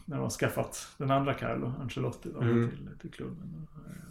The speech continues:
Speaker 1: och vill hoppas att han skulle investera mer i nya spelare. Och man, man tänker när Ancelotti kommer, då vill Ancelotti ha stora stjärnor. Men det har ju liksom uteblivit de investeringarna.
Speaker 2: Mm.
Speaker 1: Så att, men de började bra.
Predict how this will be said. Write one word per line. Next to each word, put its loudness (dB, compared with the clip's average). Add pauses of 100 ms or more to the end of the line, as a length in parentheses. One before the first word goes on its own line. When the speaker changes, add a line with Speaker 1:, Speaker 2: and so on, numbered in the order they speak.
(1000)
Speaker 1:
och -2
vill 2
hoppas 2
att -6
han -2
skulle -2
investera 0
mer -4
i -4
nya -6
spelare. -8
Och -6
man, -2 (100)
man 2
tänker 6
när 6
Ancelotti 4
kommer, 0
då -2
vill -4
Ancelotti -4
ha -4
stora -6
stjärnor. -8
Men -6
det -8
har -6
ju -8
liksom -8
uteblivit -4
de -6
investeringarna. -10
Speaker 2:
Mm. 6
Speaker 1:
Så -8
att, -16 (1080)
men -2
de 2
började 8
bra. 2